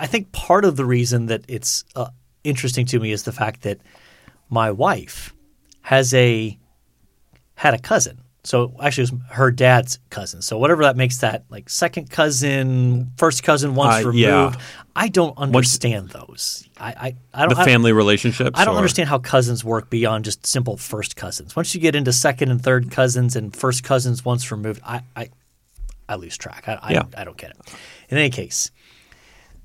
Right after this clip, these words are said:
Speaker 1: this relative of my wife, he made the Olympics in race walking.
Speaker 2: Really?
Speaker 1: In, like, the late sixties, early seventies.
Speaker 2: Huh.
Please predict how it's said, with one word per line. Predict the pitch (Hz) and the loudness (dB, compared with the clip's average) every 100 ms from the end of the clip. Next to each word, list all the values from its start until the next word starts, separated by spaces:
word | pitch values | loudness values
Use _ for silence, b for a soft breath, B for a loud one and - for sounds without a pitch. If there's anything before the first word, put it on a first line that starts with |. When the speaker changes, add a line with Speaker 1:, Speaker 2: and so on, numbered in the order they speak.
| _ _ _ | _ _ _
Speaker 1:
this | 131 170 - | 0 0 4
relative | 147 202 127 131 110 117 | 6 6 4 2 2 0
of | 107 | 0
my | 113 107 | -2 -2
wife, | 165 104 - - _ _ _ _ _ _ _ _ _ | -4 -8 -16 -20 _ _ _ _ _ _ _ _ _
he | - 220 202 104 104 127 - _ | -6 -2 -2 -4 -8 -14 -18 _
made | 120 123 175 202 | -2 2 2 2
the | 170 165 | 0 2
Olympics | 160 214 110 - - - - _ _ _ _ _ _ _ _ | 2 0 -6 -6 -4 -2 -4 _ _ _ _ _ _ _ _
in | 208 214 | 2 2
race | 160 220 - | 2 0 0
walking. | 123 104 - - - _ _ _ _ b b b b b _ _ _ _ | -2 -4 -10 -18 -20 _ _ _ _ b b b b b _ _ _ _
Speaker 2:
Really? | 143 233 175 - - - | -2 0 0 -4 -8 2
Speaker 1:
In, | 147 | 2
like, | 143 135 127 | 4 2 4
the | 139 | 2
late | 123 147 165 | 4 4 2
sixties, | 131 - - - 170 - 170 139 | -2 0 0 -2 -6 -6 -4 -2
early | 143 123 | -2 -2
seventies. | - 123 120 127 _ - - _ | -2 -4 -6 -14 _ -8 -8 _
Speaker 2:
Huh. | - 277 233 | 2 4 4